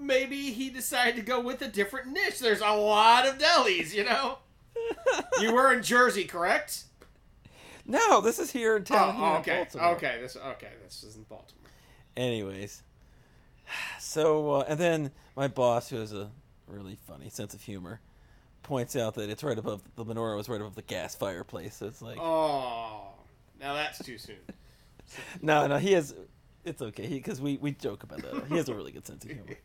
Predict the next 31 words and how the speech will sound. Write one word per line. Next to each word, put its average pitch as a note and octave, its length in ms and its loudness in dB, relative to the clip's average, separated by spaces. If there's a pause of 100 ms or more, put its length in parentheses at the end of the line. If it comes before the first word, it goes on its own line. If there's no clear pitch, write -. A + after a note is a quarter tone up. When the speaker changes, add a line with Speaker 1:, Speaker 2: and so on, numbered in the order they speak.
(340)
Speaker 1:
<laughs> - 460 -18
Speaker 2:
Yeah, E3 120 -4
I A3+ 200 10
have, F#3 260 8 (220)
yeah, E3 140 2
it's C#3 180 -2
like, A#2+ 200 -6
yeah, F2+ 200 -10
it A#2+ 80 -10
did, D#3+ 200 -4
did D#3+ 120 -4
not C3+ 160 2
bother A2+ 200 2
me G#2 100 -10
at G2 40 -10
all, F#2 140 -8
because, A#2 280 -10
like, G#2 280 -10
we A#2+ 120 -10
have, G#2+ 200 -8 (1300)
whatever. G#2+ 480 -14
But, C3+ 300 0
uh, A#2+ 200 0 (1600)
Speaker 1:
Uh, G#2+ 500 -16 (680)
so G#3+ 180 -2
you, G#3 360 -6
you G#3 180 -10
discount A#3 420 -6
the - 60 -18
possibility D#3+ 920 -4
that A#2+ 440 -10